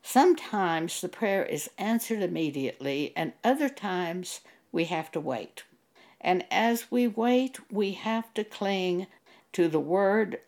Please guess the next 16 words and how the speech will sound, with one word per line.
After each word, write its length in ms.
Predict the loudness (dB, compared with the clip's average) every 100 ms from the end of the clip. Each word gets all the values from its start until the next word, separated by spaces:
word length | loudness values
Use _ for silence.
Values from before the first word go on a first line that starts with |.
| _
that 340 | -2 -2 -2 0
we 300 | 2 2 0
believe 600 | -2 0 0 2 0 -4
to 160 | -6
have 260 | -4 -6 0
been 480 | 2 4 2 -2 -6 _ _ _
from 380 | 0 4 6
God 560 | 4 4 4 2 -2 -6 -16 _ _ 0
concerning 800 | 0 2 0 0 2 0 -2 -6 _ _
the 100 | -4
matter 340 | 0 0 2 0
at 120 | -2
hand. 480 | -4 -4 -6 -12 -20 _ _ _ _ _ _ _ _ _ _ _
And 280 | 0 0 -2
in 220 | 0 2 2
time, 560 | 0 -4 -2 -2 -4